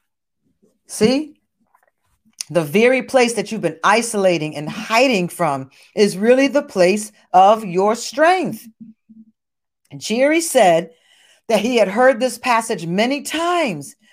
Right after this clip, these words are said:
when going to service, but have never really comprehended it. Now he said he understood. His weakness was his strength. He just needed to accept it. Although I was also raised in a Christian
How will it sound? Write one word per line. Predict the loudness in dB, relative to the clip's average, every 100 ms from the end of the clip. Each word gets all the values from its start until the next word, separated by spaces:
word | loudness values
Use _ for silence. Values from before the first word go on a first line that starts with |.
| -8
when | -6 -2
going | 0 0 -2
to | -4
service, | 2 4 4 4 -2 -2 _ _ 0
but | 2
have | 2 0 2
never | 2 2 2 0
really | -2 -6 -6 -12
comprehended | -8 -8 -6 -10 -8 -8 -6 -6
it. | -8 -10 _ _ _ _ _ -12
Now | -4 0 2 2 2 -2
he | -6
said | -6 2 2
he | 2 -4
understood. | -4 -6 -10 -2 2 2 -2 _ _ _ _
His | -2 -2 -4
weakness | -4 0 0 -4 -8 -8 -12 _ _
was | 0 2 2 -2
his | -8 -8
strength. | -12 -6 -4 -4 -10 _ _ _ _
He | -6 -4
just | -2 -4 -4
needed | -4 -2 -2 -4 _ _
to | -6 -6
accept | -4 -6 -4 -4 -10
it. | -14 _ _ _ _ _ _ _
Although | 2 2 4 4 6 2 -4 _ _ _ _
I | 0 0
was | 2 2
also | 2 2 -4
raised | -2 -2 -2 -6
in | -10
a | -10
Christian | -8 -10 -6 -6 -6 -8